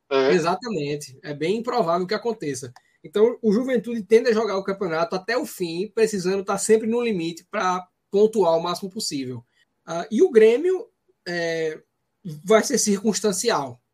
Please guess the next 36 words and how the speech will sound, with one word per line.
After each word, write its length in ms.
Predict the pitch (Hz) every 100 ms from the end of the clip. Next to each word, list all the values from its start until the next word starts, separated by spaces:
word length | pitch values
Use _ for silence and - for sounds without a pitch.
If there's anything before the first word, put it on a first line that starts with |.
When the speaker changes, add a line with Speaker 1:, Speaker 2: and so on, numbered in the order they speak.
| -
Speaker 2:
né? 140 | 139
O 60 | 147
que 80 | 156
a 40 |
gente 120 | 165
vai 100 | 190
tá 120 | 185 170
dizendo 160 | 170
Speaker 1:
O 20 |
Grêmio 160 | 302 320
Speaker 2:
do 20 |
Grêmio 160 | 302 240
vai 100 | 254
Speaker 1:
depende 200 | 262 269
do 60 |
Speaker 2:
depender 20 | -
Speaker 1:
que 80 |
a 40 | 220
gente 180 | 214 208
Speaker 2:
muito 20 |
do 40 | 220
Speaker 1:
conversou, 560 | 202 190 151 131 - -
é. 240 | 139 120 -
Speaker 2:
Exatamente. 760 | 180 196 196 - 160 127 - _ _ _ 151
Então, 220 | 147 214
o 60 |
Bahia 320 | 240 220 214 196
vai 320 | 175 208 233
pra 160 | 226
fa-, 200 | 190 226 -
pra 120 | 180
esses 220 | 185 165
dois 220 | 175 175 123
jogos, 640 | 143 156 208 165 120 - _
né, 160 | 131 143
um, 280 | 160 165